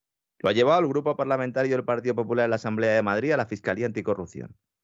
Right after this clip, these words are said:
para que investigue la concesión de fondos europeos y de préstamos ico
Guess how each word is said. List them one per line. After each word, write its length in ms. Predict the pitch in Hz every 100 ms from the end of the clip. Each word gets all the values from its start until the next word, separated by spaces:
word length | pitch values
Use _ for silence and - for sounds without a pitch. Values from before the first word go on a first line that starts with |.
| _ _ _ _ _ _ _ _ _ _ _ _ _
para 180 | 104 98
que 80 |
investigue 360 | 101 98 107 135
la 120 | 131
concesión 400 | 120 113 101 127
de 100 | 117
fondos 260 | 120 117 110
europeos 400 | 107 98 135 135
y 40 |
de 120 | 107
préstamos 460 | 107 113 113 107 120
ico 320 | 123 151 156